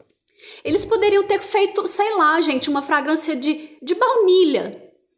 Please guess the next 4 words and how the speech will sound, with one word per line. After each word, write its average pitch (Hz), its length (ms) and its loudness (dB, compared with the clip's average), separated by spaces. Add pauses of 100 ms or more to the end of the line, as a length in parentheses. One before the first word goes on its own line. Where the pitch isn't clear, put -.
(160)
Baunilha 302 440 2
com 311 280 -2
coco. 294 920 -2 (920)
Ótimo, 247 800 -4